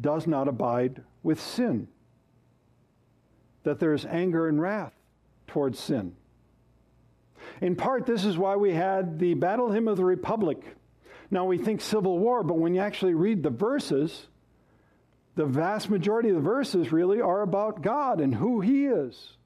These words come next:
And what's the verse, first verse, first stanza? "Mine eyes have seen the glory of the coming of the Lord. He is trampling out the vintage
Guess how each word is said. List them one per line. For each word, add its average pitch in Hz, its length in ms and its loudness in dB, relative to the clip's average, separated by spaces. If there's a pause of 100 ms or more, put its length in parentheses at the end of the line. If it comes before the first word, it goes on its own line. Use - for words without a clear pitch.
(640)
And 156 140 2
what's 226 220 -2
the 190 100 0
verse, 208 480 -2 (380)
first 226 400 -2
verse, 170 680 -4 (140)
first 202 240 -2
stanza? 214 600 0 (840)
"Mine 156 300 0
eyes 240 340 0
have 254 160 0
seen 208 360 2
the 202 100 2
glory 160 640 0 (720)
of 120 140 -2
the 139 100 0
coming 220 480 -2
of 185 100 0
the 165 100 0
Lord. 131 500 0 (1080)
He 165 140 -2
is - 160 0
trampling 208 760 -2
out 165 200 -2
the 175 60 0
vintage 127 800 -4